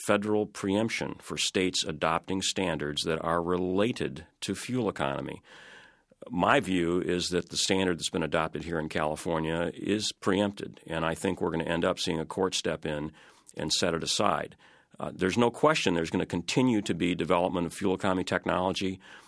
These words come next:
Uh, there's gonna be higher fuel economy vehicles in the future, but I don't think we're gonna end up seeing state-by-state, uh,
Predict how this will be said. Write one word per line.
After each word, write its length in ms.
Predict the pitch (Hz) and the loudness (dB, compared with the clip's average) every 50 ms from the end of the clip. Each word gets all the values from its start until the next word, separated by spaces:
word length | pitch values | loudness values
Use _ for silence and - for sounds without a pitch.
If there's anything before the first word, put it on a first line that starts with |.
| - - - | -20 -12 -8
Uh, 100 | - 80 | -4 -2
there's 180 | 78 82 80 | 0 0 0
gonna 160 | 78 98 95 90 | 2 2 2 2
be 120 | 90 87 | 2 0
higher 260 | 87 92 95 95 95 | 2 2 2 2 2
fuel 220 | 95 - 98 92 95 | 2 0 0 0 0
economy 340 | 92 - 95 87 90 87 | 2 2 2 2 2 0
vehicles 420 | 80 82 90 87 87 95 95 85 - | 0 0 0 -2 0 -2 -4 -2 -2
in 60 | 85 | -2
the 80 | 82 82 | -4 -4
future, 460 | - 101 98 92 - 101 95 92 - - - - - - _ - | -2 -4 -4 -2 -2 -4 -4 -4 -6 -10 -18 -20 -20 -20 _ -2
but 100 | 92 87 | 0 2
I 100 | 85 82 | 2 0
don't 380 | 80 76 - 98 104 - - | 0 0 0 2 2 0 -2
think 320 | - - - 85 80 78 - | -6 -4 -2 -2 -2 -2 -2
we're 120 | 85 78 | -4 -2
gonna 140 | 80 80 - | -2 -2 -2
end 220 | - 80 82 80 | -2 -2 0 0
up 120 | 87 82 - | 0 -2 -2
seeing 480 | - - 90 85 82 82 82 82 78 - | -2 -2 0 0 -2 -2 -4 -4 -6 -6
state-by-state, 1040 | - - - - 98 90 82 - - 82 80 78 78 - - - 85 82 80 - - _ - - - | -4 -4 -2 0 0 -2 -2 -2 -2 -2 0 0 0 -2 -2 0 -2 -2 -2 -4 -10 _ -20 -16 -12
uh, 260 | 78 76 73 76 73 | -10 -8 -8 -8 -8